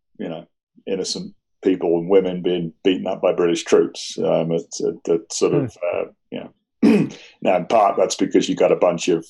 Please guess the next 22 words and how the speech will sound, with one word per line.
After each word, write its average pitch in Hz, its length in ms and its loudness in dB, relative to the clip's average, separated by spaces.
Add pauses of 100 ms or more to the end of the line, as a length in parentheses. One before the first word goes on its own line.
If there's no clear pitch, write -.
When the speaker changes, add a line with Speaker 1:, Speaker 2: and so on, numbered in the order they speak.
(300)
Speaker 1:
<laughs> 101 300 -2
very 92 180 2
young 90 240 0
men 95 220 2
in 90 100 -2
a 87 80 -2
very 87 200 4
scary 92 440 4
situation 95 640 2
they 92 100 2
haven't 92 200 0
been 92 160 -4
trained 90 260 0
to 85 60 0
handle. 85 360 0
But 95 140 2
anyway, 80 300 0
it - 80 -12
doesn't 82 260 -2
make - 100 -4
it - 80 -8
excusable. - 560 -10